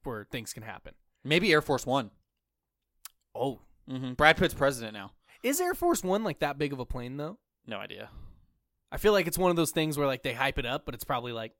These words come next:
Speaker 1: you know, just an average size big plane.
Speaker 2: It's probably big, but yeah, I don't know if it's as big as, like, those triple deckers they're
Speaker 1: Yeah.
Speaker 2: making now for,
Speaker 1: I'm
Speaker 2: like,
Speaker 1: talking, like, fifteen seats
Speaker 2: Etihad
Speaker 1: wide,
Speaker 2: Airlines.
Speaker 1: different levels.
Speaker 2: Yeah.
Speaker 1: Um,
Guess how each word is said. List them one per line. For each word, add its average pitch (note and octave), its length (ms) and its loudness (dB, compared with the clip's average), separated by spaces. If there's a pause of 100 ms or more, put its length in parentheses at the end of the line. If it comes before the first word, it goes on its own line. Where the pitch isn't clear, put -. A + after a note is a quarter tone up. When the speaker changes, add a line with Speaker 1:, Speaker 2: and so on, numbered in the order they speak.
Speaker 1:
you A#3 100 -8
know, E3 180 -8 (500)
just E3 140 -8
an C#3+ 60 -8
average G#2+ 400 -6
size G#2+ 260 -6
big A2+ 200 -12
plane. B2 280 -14 (960)
Speaker 2:
It's - 140 -6
probably E3+ 260 4
big, C3 420 2
but A#2+ 140 0
yeah, A2+ 180 0
I G#2+ 80 -4
don't A2 260 -10
know B2 160 -10
if G#2+ 80 -14
it's A#2+ 100 -18
as G#2+ 100 -14
big G#2+ 160 -8
as, G#2+ 100 -10
like, G#2+ 140 -10
those - 160 -14
triple - 300 -8
deckers A2 380 -8
they're G#2 80 -10
Speaker 1:
Yeah. G#2 60 -10
Speaker 2:
making G#2 220 -12
now G#2 200 -6
for, - 120 -10
Speaker 1:
I'm G#2+ 60 -4
Speaker 2:
like, G#2 60 -2
Speaker 1:
talking, C#3+ 260 -2
like, A#2 200 -12
fifteen D3 500 -6
seats C3 300 -4
Speaker 2:
Etihad B2 100 0
Speaker 1:
wide, A2+ 260 2
Speaker 2:
Airlines. A2 180 2 (100)
Speaker 1:
different G#2+ 220 -4
levels. G#2+ 500 -8
Speaker 2:
Yeah. G#2 240 -6 (600)
Speaker 1:
Um, C3 420 -2